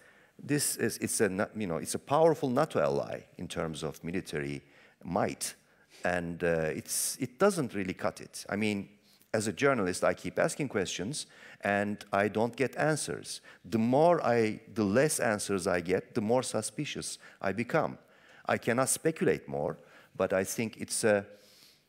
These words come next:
uh, it's a, mm, you know, coup where we will find out the truth maybe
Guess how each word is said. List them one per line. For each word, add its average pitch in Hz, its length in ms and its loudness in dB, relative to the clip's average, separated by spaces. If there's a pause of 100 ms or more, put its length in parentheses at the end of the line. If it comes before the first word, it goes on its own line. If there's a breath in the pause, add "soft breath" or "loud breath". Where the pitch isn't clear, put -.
(160 loud breath)
uh, 101 360 2
it's - 280 -4
a, 110 480 4
mm, 53 1200 -10
you 165 60 0
know, 101 360 2
coup 139 420 2
where 120 340 4
we 120 220 2
will 123 180 0
find 120 380 2
out 117 180 4
the 123 80 -4
truth 120 480 -6
maybe 104 640 0